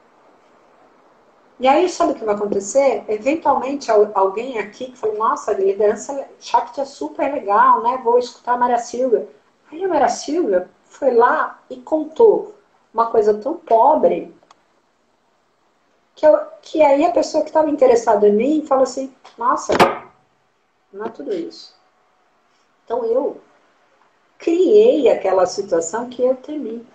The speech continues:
Isso é estar fora da,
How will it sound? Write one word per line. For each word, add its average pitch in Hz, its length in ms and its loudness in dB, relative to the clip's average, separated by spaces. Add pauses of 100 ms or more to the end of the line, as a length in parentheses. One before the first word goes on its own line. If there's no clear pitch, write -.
(2500)
Isso 254 440 -6
é 226 160 -4
estar 214 320 -8
fora 190 500 -4
da, 180 200 -10